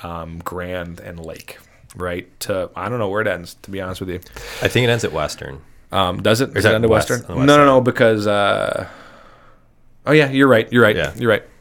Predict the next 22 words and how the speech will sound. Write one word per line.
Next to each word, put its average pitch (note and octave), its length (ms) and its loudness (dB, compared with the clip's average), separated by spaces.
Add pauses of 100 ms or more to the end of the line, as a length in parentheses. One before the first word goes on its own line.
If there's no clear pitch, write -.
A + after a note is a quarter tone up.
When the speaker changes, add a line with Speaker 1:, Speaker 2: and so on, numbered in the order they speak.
(120)
Speaker 2:
I've - 20 -18
Speaker 1:
All F2 60 -4
Speaker 2:
been A2 100 4
Speaker 1:
right, G#2 80 0
Speaker 2:
there D#2+ 100 0
Speaker 1:
so F2 240 0 (120)
Speaker 2:
eight E2 200 -4
years. D2 420 -6 (580)
Speaker 1:
Yeah, F#2+ 260 -2 (120)
I - 80 -8
mean, - 140 2
you G2 120 -2 (140)
have, A2 200 6
you A2 60 2
have D3 120 4
some D3 120 0
expert-, C#3+ 360 0
you A#2 120 4
have F#2+ 120 0
some G2 140 -8
expertise. - 580 -10
Speaker 2:
<laughs> - 840 -6